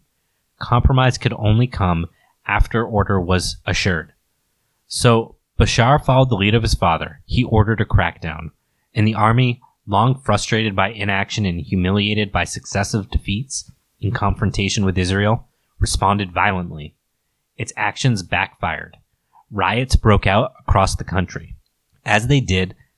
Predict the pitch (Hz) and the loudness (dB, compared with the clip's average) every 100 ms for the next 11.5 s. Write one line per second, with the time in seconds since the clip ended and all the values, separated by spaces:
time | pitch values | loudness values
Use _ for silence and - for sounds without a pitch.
0 | _ 110 104 101 120 123 - 104 - 104 | _ -2 0 2 0 -2 -2 -2 0 -2
1 | - - 135 104 85 85 82 95 104 - | 4 4 6 4 2 2 2 2 2 2
2 | 101 98 - 85 - - - _ _ _ | -2 -2 -2 -2 -2 -6 -10 _ _ _
3 | _ 127 120 - 95 82 76 - - - | _ -4 -4 -2 -2 -2 -4 -6 -8 -8
4 | _ _ _ _ - 113 104 117 - - | _ _ _ _ 0 4 4 0 -8 2
5 | 113 151 143 123 - - 127 110 92 87 | 4 6 4 2 0 0 2 4 2 0
6 | - _ _ - 113 104 95 107 104 107 | -6 _ _ -2 2 2 0 -2 0 2
7 | 110 123 101 92 - 113 131 117 90 104 | 2 2 0 -2 0 2 4 4 4 4
8 | 107 92 82 - 87 90 95 92 107 123 | 4 0 -4 -4 -4 0 2 2 0 -2
9 | 123 - 92 95 92 98 90 - 101 107 | 0 0 0 0 2 2 4 2 0 0
10 | 117 107 - 98 92 87 85 87 95 - | 0 0 0 -2 -2 -2 -2 0 0 -2
11 | - 80 76 - | -4 -4 -4 -10